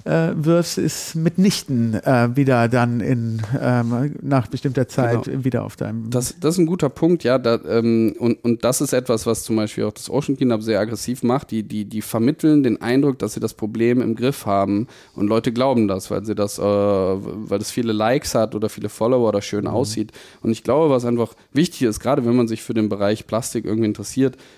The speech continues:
Speaker 2: ne, ähm, hinterfragt auch einfach, ähm, mal Firmen und, und, und
Speaker 1: Ja.
Speaker 2: glaubt nicht, also, <laughs> ne, Thema Fake News oder wie auch immer.
Speaker 1: Mhm.
Speaker 2: Ja, aber einfach mal ein bisschen mehr hinterfragen und schauen, hey, macht es wirklich Sinn? Ist es wirklich,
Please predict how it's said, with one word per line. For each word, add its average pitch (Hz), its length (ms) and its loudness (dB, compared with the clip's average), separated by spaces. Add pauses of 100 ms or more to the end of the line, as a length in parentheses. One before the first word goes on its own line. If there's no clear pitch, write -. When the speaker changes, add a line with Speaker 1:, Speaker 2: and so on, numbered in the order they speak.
(140)
Speaker 2:
ne, 143 340 2
ähm, 127 340 2 (680)
hinterfragt 156 640 0
auch 180 140 -2
einfach, 110 480 -2 (140)
ähm, 110 340 2
mal 113 180 0
Firmen 117 460 2
und, 110 220 2
und, 113 260 0
und 113 220 0
Speaker 1:
Ja. 101 60 -6
Speaker 2:
glaubt 107 440 0
nicht, 127 420 0
also, 110 300 0
<laughs> - 60 -12
ne, 143 180 4
Thema 139 300 2
Fake 139 340 -2
News 143 320 4
oder 120 180 2
wie 120 100 2
auch 120 80 0
immer. 165 280 2
Speaker 1:
Mhm. 95 40 -8 (280)
Speaker 2:
Ja, 165 180 4
aber 131 280 2 (220)
einfach 160 320 2
mal 151 120 4
ein 127 80 4
bisschen 139 260 0
mehr 123 100 4
hinterfragen 120 640 0
und 113 160 2
schauen, 113 240 2
hey, 127 320 0
macht 170 300 0
es 131 120 -10
wirklich 143 280 -4
Sinn? 120 380 2 (220)
Ist 165 180 0
es 143 200 -2
wirklich, 135 480 0